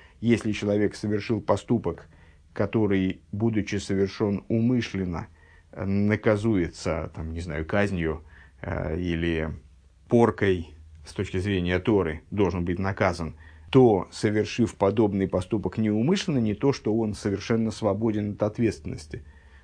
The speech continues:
Да, э, ойнес рахмона патрой, скажем, если человек, э, попал в ситуацию, в которой он был вынужден совершить поступок в обычной ситуации, запрещённой Торой,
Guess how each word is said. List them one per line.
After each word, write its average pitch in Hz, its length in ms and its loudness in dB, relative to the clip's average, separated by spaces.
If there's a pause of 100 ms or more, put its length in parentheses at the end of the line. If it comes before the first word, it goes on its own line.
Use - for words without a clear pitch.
Да, 110 500 4 (160)
э, 95 240 -2 (120)
ойнес 117 360 2
рахмона 95 460 0
патрой, 127 340 0
скажем, 92 520 -2
если 82 240 -8
человек, 92 480 -2
э, 101 380 -4 (280)
попал 92 260 0
в - 80 -8
ситуацию, 95 460 -2
в - 20 -16
которой 98 320 -4
он 92 100 -4
был 92 160 -4
вынужден 95 680 -2 (320)
совершить 92 480 -2
поступок - 580 -6 (140)
в - 360 -6
обычной 98 400 0
ситуации, 85 600 -4 (200)
запрещённой 95 640 -2
Торой, 85 420 -2